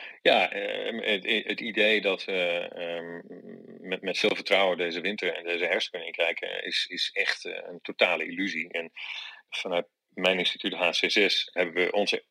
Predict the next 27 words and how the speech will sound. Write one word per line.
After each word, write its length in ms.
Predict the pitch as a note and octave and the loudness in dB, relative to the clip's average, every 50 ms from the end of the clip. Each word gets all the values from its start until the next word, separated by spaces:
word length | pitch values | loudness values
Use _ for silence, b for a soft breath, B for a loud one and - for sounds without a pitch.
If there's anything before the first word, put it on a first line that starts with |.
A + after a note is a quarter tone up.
| _ _ _ | _ _ _
olie- 260 | - G2 F#2+ F#2 F2+ | 2 4 4 4 4
en 80 | E2+ - | 4 4
gasexperts, 720 | - A2 - - - - - - F2+ E2 E2 F2 - - | 4 4 4 4 2 0 0 2 2 2 2 0 -2 -4
dus, 160 | - - F2 | -6 -6 -6
eh, 520 | E2+ E2 E2+ E2 E2 E2+ F2 F2 F2 E2+ F2 | -6 -6 -6 -6 -6 -6 -4 -4 -4 -4 -4
Jillis 280 | E2+ E2+ - - - | -4 -4 -2 -2 -2
van 100 | - G2 | 0 2
der 80 | F#2 F2 | 2 4
Beukel 560 | F2+ F#2+ F2 E2+ E2 - - F2+ F2+ F2+ E2+ | 6 6 6 6 4 2 0 -2 -2 -2 -4
en 80 | F2 F2+ | -6 -6
Lucia 280 | F2+ F2+ - - G2+ | -4 0 2 2 2
Geuns, 480 | - - - F2 E2 D#2+ D#2+ - - B B B B B B B B B | 4 4 4 2 2 2 -2 -4 -6 B B B B B B B B B
eh, 140 | - F2+ F2 | -4 0 2
die 120 | F#2+ F#2+ | 4 6
waarschuwen 560 | F#2+ G#2+ G#2+ A2 G#2 - - G#2 F2+ F2 F#2 - | 6 8 8 6 6 6 4 2 2 2 0 0
ook 160 | F2 F2 - | 0 0 0
eigenlijk 300 | - A2+ G#2+ G#2 - - | 2 2 2 2 2 2
al 120 | F#2 F2+ | 2 2
maanden 640 | F2 F#2 F#2 F#2+ G2+ A2+ A2+ G2+ F2 E2 E2+ F2+ F#2+ | 4 2 2 4 4 4 4 2 -2 -6 -8 -8 -8
op 160 | F#2+ F2+ - | -8 -8 -6
alle 540 | - F2+ F2 F2 F2 E2+ E2+ E2 E2 E2+ E2+ | -4 -4 -2 -2 -2 -2 -2 -2 -4 -4 -6
nieuwsmedia 720 | E2+ F2+ F#2 F2 - - F2+ E2+ E2+ E2 E2+ E2+ D#2+ D#2+ | -6 -8 -6 -6 -6 -4 -2 -2 0 0 0 0 0 -2
die 140 | E2+ E2+ D#2+ | -2 -4 -4
hen 120 | F2 F2 | -4 -4
weten 260 | E2 E2 E2 D#2+ E2 E2 | -4 -4 -4 -4 -6 -8
te 520 | - E2+ E2 E2 D#2+ E2+ E2+ E2 E2 E2 - | -6 -6 -6 -4 -6 -6 -6 -6 -6 -6 -4
vinden, 420 | - - A#2 G#2+ F2+ D#2 E2 - | 2 4 4 4 4 0 -6 -10